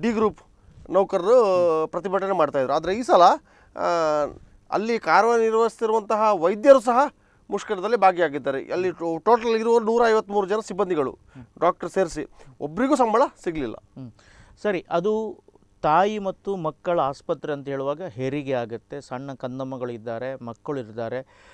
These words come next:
Speaker 2: ಅವರಿಗೆ ಹೆಚ್ಚಿನ ಒಂದು ನಿಗಾ ವಹಿಸ್ಕೊಳ್ಬೇಕು. ಈ ಸಂದರ್ಭದಲ್ಲಿ ವೈದ್ಯಾಧಿಕಾರಿಗಳು ಮತ್ತು ಅವರಿಗೆ ಪೂರಕವಾದಂಥ ಸಿಬ್ಬಂದಿಗಳು ಈ, ಆ, ಪ್ರತಿಭಟನೆಗೆ ಕೂತ್ಕೊಂಡ್ರೆ ಅವರ ಗತಿ ಏನು ಸರ್?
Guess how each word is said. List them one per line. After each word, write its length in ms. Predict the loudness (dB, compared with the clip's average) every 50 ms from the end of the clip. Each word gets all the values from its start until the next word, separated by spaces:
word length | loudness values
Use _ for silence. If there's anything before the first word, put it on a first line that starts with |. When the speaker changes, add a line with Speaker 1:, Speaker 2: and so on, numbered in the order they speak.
| -16 _ -8
Speaker 2:
ಅವರಿಗೆ 260 | -6 -6 -6 -6 -6
ಹೆಚ್ಚಿನ 420 | -6 -6 -6 -6 -6 -4 -2 0 0 0 0 -2 -4 -6 -12
ಒಂದು 160 | -12 -10 -10
ನಿಗಾ 280 | -8 -8 -6 -4 -2 -2
ವಹಿಸ್ಕೊಳ್ಬೇಕು. 720 | -2 -2 -4 -6 -6 -8 -8 -8 -6 -6 -8 -8 -8 -10 -10
ಈ 80 | -10
ಸಂದರ್ಭದಲ್ಲಿ 600 | -10 -8 -8 -6 -4 -4 -4 -4 -4 -6 -6 -6
ವೈದ್ಯಾಧಿಕಾರಿಗಳು 1120 | -6 -6 -6 -6 -4 -4 -2 -2 -4 -6 -8 -8 -6 -4 -4 -4 -4 -2 -2 -2 -2 -4 -8 -12 -20 -20 -20 _ -10
ಮತ್ತು 220 | -8 -8 -4 -2 -2
ಅವರಿಗೆ 240 | -2 0 -2 -4 -6
ಪೂರಕವಾದಂಥ 720 | -4 -2 -2 0 0 0 -2 -2 -2 -2 -4 -6 -8 -8
ಸಿಬ್ಬಂದಿಗಳು 760 | -10 -10 -10 -10 -8 -8 -8 -8 -6 -6 -6 -6 -6 -6 -8 -10 _ _ _ -12
ಈ, 460 | -8 -6 -4 -4 -4 -4 -4 -6 -8 -10 _ _ -10
ಆ, 140 | -8 -8 -8
ಪ್ರತಿಭಟನೆಗೆ 720 | -8 -10 -12 -12 -10 -8 -8 -8 -8 -8 -8 -10 -12 -12
ಕೂತ್ಕೊಂಡ್ರೆ 680 | -10 -10 -10 -10 -8 -8 -8 -6 -6 -6 -8 -10 -10 -12
ಅವರ 180 | -10 -10 -8 -8
ಗತಿ 280 | -8 -10 -10 -10 -10 -10
ಏನು 140 | -10 -10
ಸರ್? 180 | -12 -14 -18 -20